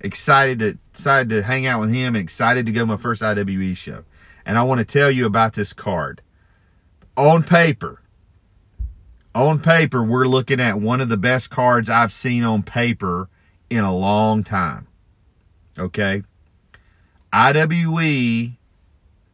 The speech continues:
they have put together a card. I mean, I'm driving two plus hours to see this show. Uh, I W E wants to be a player in Georgia wrestling.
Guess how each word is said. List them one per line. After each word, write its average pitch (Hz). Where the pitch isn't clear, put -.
they 123
have 127
put -
together 139
a 101
card. 87
I 113
mean, 160
I'm 220
driving 170
two 180
plus 170
hours 127
to -
see 120
this 90
show. -
Uh, 90
I 131
W 185
E 104
wants 120
to 135
be 101
a 92
player 90
in 85
Georgia 87
wrestling. -